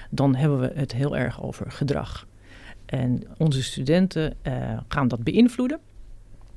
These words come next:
En dat smeekt om een verantwoordelijkheid."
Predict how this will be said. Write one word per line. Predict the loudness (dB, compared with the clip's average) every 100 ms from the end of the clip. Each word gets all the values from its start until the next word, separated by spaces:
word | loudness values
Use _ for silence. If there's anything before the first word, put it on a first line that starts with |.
| -14 -14 -14 -16 -16 -10 2
En | 6
dat | 6
smeekt | 4 4 4 4
om | 2
een | 0
verantwoordelijkheid." | 0 0 2 2 2 0 -6 -10 -12